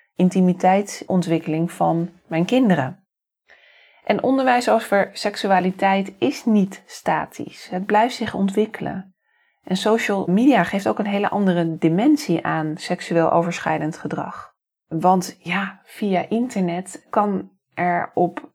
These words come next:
verschillende manieren contact worden gemaakt met elkaar. Dus het is niet alleen meer offline dat dat gedrag plaatsvindt, maar ook zeker online. En om seksualiteit goed te blijven betrekken in jouw werk als pedagogisch professional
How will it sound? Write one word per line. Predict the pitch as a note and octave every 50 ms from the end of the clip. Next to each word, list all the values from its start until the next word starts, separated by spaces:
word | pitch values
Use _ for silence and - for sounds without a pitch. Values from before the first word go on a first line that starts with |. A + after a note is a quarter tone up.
| _ _
verschillende | - - - E3+ - - B3 C4 C#4+ B3+ A#3
manieren | G#3+ F#3+ F#3+ F#3+ F#3+ F#3+ F#3 E3
contact | - F#3+ F#3+ G3+ A#3 B3+ B3+ -
worden | A#3+ G3 F#3+ F#3 F#3
gemaakt | - F3 E3 E3+ E3 D#3+ F3+
met | G3 E3+ D#3+ -
elkaar. | - - - - D#3 E3 E3+ E3+ F3 - _ _ _ _ _ _
Dus | G3+ G#3+ A#3+
het | A#3+ A#3+
is | C4 B3+ B3+
niet | C4 B3 A#3 -
alleen | G#3 G#3+ A3 G#3+ A3 A3 G#3+ G#3 - -
meer | G#3 G3+ G#3 G3+ G#3 G3+ G3+ G3+ - _ _ _
offline | - C4 B3+ B3 - - F#3+ G3+ A#3 C4 B3+ G3+ F3 F#3 G3+ G#3
dat | G#3 F#3+ F#3 F#3+ F#3
dat | F#3 F#3 -
gedrag | - - E3+ F#3 F3+ E3+ - - -
plaatsvindt, | - F#3 F3+ F3 F3 - - - - F3+ F#3+ G3+ G3
maar | F#3+ F3 F3 -
ook | G3 G3+ G3+
zeker | - - - A3+ A#3 A#3 A#3 F#3+ E3
online. | - - A#3 A#3+ A3 G3 F3+ D3+ C#3+ C#3+ C#3+ D3 F3+ F#3+ - _ _ _ _ _ _ _ _ _ _ _
En | - F#3+ G3+ G#3 G3 -
om | - A3+ A#3
seksualiteit | A#3 - B3 B3 - A#3 A3+ A3 A3 A3 G#3+ - A#3 A3+ A3+ -
goed | - - B3 B3+
te | B3+
blijven | - G3+ G3 F#3+ G3 - F3+
betrekken | F3 E3+ - - G3+ A3 - -
in | - F#3+ F#3
jouw | E3+ D#3+ E3 E3
werk | D#3 F3 F#3+ G#3+ G#3 F3+ - - - - _ _ _ _ _ _ _ _ _ _ -
als | F#3 F3+ F3+ F#3+ F#3 - - - _
pedagogisch | G3 F3 F#3 F#3+ - - E3+ E3+ G3 F#3+ -
professional | - - A3 - A#3 A#3 A#3 - A#3 A#3 A#3+ C4+ -